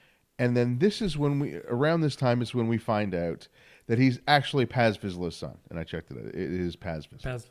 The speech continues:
Speaker 2: it's okay.
Speaker 1: And this is the part that drove me absolutely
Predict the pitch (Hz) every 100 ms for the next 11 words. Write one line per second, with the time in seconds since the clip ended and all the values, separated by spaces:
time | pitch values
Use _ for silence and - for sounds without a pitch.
0 | _ - 147 - - - _ - _ -
1 | _ _ _ _ _ _ _ _ _ _
2 | _ _ - 135 165 170 175 160 147 143
3 | 127 123 - _ _ _ - - - 127
4 | 117 107 113 - - 113 117 110 113 104
5 | - 101